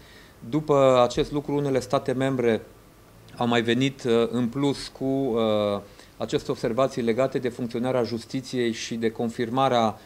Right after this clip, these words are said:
funcționării justiției prin raportul, uh, prezentat de Comisia Europeană. Ei, acum sunt deja câțiva ani de când și acest raport arată tendințe clar, uh, pozitive. România a demonstrat și demonstrează că este în măsură să,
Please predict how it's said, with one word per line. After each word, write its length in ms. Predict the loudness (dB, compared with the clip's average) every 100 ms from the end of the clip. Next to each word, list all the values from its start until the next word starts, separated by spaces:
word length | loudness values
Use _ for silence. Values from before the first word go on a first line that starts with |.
| -20 -20 -16
funcționării 540 | -10 -6 -2 0 0
justiției 560 | -2 -6 -8 -6 -2 -2
prin 440 | -2 -4 -2 0
raportul, 680 | 0 0 0 -4 -4 -4 -2
uh, 320 | -2 -2 -4 -8 -16 -20 -16
prezentat 560 | -6 -2 0 2 0 0
de 420 | 0 0 2 -2 -2
Comisia 360 | -2 -2 0
Europeană. 680 | 0 0 0 2 2 0 -6 -10 -20 0
Ei, 160 | 4
acum 400 | 4 2 4 4 2
sunt 320 | 0 0 2
deja 340 | 2 6 4
câțiva 380 | 4 -4 0 2
ani 120 | 2
de 100 | 0
când 160 | -2 -4
și 180 | 0 2
acest 340 | 2 -2 -2
raport 460 | -2 2 0 0 -2
arată 380 | 2 2 2 -2
tendințe 580 | -2 -2 -2 -2 -4
clar, 320 | 0 4 4 2
uh, 800 | -4 -2 -2 -2 -4 -4 -6 -8 -8
pozitive. 720 | -6 -4 -4 -4 -2 0 -2 -6 -20 -20 -20 -8
România 580 | -2 2 2 2 4 4
a 220 | 6 4
demonstrat 600 | 4 0 0 0 2 2
și 100 | 0
demonstrează 600 | -2 0 0 0 0 0
că 140 | -2 0
este 320 | 2 2 2
în 80 | -2
măsură 360 | -2 -4 -4 -4
să, 440 | -2 0 2